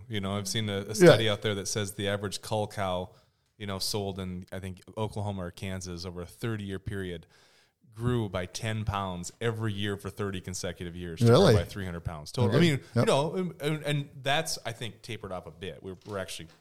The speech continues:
Speaker 1: measuring it and focusing on that now.
Speaker 2: Right.
Speaker 1: The, the thing that, and this has nothing to do with forage, sorry, I mean, deviate, but I've always thought this, that the, the cow-calf industry is the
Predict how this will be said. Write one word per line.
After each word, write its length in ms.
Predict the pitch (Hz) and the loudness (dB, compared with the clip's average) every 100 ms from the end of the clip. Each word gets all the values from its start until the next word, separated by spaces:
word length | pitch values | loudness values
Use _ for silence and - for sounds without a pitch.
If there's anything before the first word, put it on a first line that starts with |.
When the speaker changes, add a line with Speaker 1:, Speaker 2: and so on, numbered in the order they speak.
| _ 113 | _ 0
Speaker 1:
measuring 460 | 123 120 110 90 | 0 2 0 -4
it 100 | 85 | -6
and 80 | 95 | -8
focusing 480 | - 101 - - 87 | -6 -6 -4 -6 -6
on 140 | 76 | -14
that 140 | 80 - | -16 -18
now. 240 | - 101 - _ _ - | -20 -20 -20 _ _ 2
Speaker 2:
Right. 260 | 101 95 | 2 2
Speaker 1:
The, 200 | 113 107 - | -2 -4 2
the 120 | 123 | 0
thing 260 | 120 156 120 | 4 2 2
that, 100 | 101 | 0
and 60 | |
this 140 | 123 113 | 0 0
has 140 | 98 | -2
nothing 220 | 98 95 | -4 -4
to 60 | 92 | -6
do 140 | 90 | -4
with 120 | 85 - | -6 -6
forage, 340 | 92 90 87 | -6 -6 -4
sorry, 260 | 95 87 85 90 | -4 -4 -6 -8
I 80 | 92 | -8
mean, 160 | 95 | -8
deviate, 420 | 92 104 95 92 85 | -6 -6 -4 -6 -4
but 180 | 95 - - - | -6 -6 -20 -4
I've 160 | 107 123 | 0 4
always 300 | 131 127 113 | 6 4 2
thought 260 | 117 113 113 | 2 2 0
this, 220 | 95 - | -4 -2
that 320 | 104 92 - | -2 -4 -4
the, 200 | 101 95 - | -4 -4 -6
the 120 | 104 | -8
cow-calf 580 | - 117 110 107 101 - | -2 -2 -2 -4 -4 -6
industry 480 | 98 92 - 92 - | -6 -6 -6 -8 -6
is 280 | 113 98 90 | -6 -6 -8
the 200 | 95 | -12